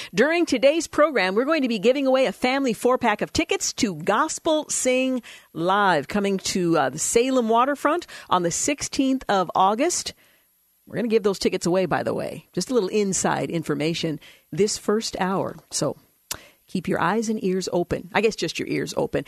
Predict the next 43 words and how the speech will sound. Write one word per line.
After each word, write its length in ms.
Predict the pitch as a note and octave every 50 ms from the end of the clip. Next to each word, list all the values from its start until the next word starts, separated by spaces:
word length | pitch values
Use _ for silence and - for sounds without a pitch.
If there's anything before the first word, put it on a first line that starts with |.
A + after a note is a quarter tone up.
| - - -
And 120 | A3+ A#3+
we're 80 | C#4+ D#4
gonna 180 | G4 F#4+ D4+
gi-, 200 | G#3 F#3 A3+ G#3+ -
be 140 | D#3+ A3+ A3
giving 260 | F3 F3 C4 D4+ D#4
away 220 | C4+ G3 F3 E3 E3
family 300 | - F#3+ E3+ E3+ E3 E3
four 180 | - - E3
packs 320 | - F#3+ D#3+ D3+ - - -
of 180 | - E3 -
tickets 480 | - - A3+ - D4 C#4+ - - - - - - - - -
for 140 | - G3+
the, 280 | E3 E3 E3 D#3+ D3+ D3+
uh, 120 | D#3 C3 -
next, 440 | D#3+ E3+ F#3+ F#3+ - - - - - _ _ -
well, 160 | A#3 C4+ C#4+
few 280 | - - - - A#3+ C#4+
days. 360 | B3 B3+ D4+ E4 E3 C3+ B2
So, 320 | - - - C#3+ C#3+ D3+ - - - - - - - - _ - -
um, 300 | D#3+ D3+ D3 D3 C#3+ - _ -
listen 240 | F3 F3 - F#3
up 140 | E3 - -
for 80 | - D#3+
your 140 | D3+ - -
opportunity 680 | D3+ - D#3+ - - - E3+ D#3+ D3 D3 C#3+ C#3+ C3+ _ _ _
to 320 | - - F3 D3+ D3 C#3+ - _ _ _
win. 420 | - D3 D#3+ D#3 C#3+ B2+ - - - _ _ - - - - - -
We're 80 | - D#4+
gonna 120 | F4+ E4+
begin 280 | D4 C#4 G#3+ C#4 D#4+ D#4+
today's 280 | - E4+ C4+ C4 A#3
program 400 | - - C4+ C4+ C4 B3+ B3 C4
with 120 | B3+ A#3 G3+
a 40 | G3
look 220 | G#3 A#3 A#3+ -
at 180 | G#3+ G3+ - -
some 280 | - - C#4 D4+ -
of 260 | - - G3 F3 D3+
the 80 | C#3+ E3
day's 280 | D#3+ F3 F3 F3 E3 -
headlines, 680 | - C4 C4 C4+ C4+ B3+ C#4 D4+ D#4+ D#4+ - - -
and, 280 | - F#3+ F#3 E3+ E3+